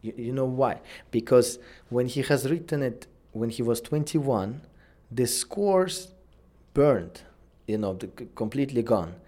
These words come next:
Then, um, in nineteen twenty-four or twenty-three, I believe, I might be wrong, he came back to it and he has written it again. But during that period of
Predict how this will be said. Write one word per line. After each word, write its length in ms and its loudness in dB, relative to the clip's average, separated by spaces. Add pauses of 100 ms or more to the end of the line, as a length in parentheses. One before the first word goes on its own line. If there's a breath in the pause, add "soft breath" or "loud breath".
(440 loud breath)
Then, 440 2 (640 loud breath)
um, 880 0 (260)
in 220 -4
nineteen 420 -4
twenty-four 1700 -4
or 160 -4
twenty-three, 520 0
I 80 4
believe, 400 0
I 80 -4
might 220 -6
be 100 0
wrong, 260 -4 (360 loud breath)
he 180 -10
came 300 -4
back 220 -4
to 100 -2
it 300 -4 (160)
and 140 -10
he 100 -10
has 360 -6
written 320 -4
it 180 -8
again. 340 -4
But 280 -8 (760 soft breath)
during 280 -2
that 220 -2
period 380 2
of 340 -8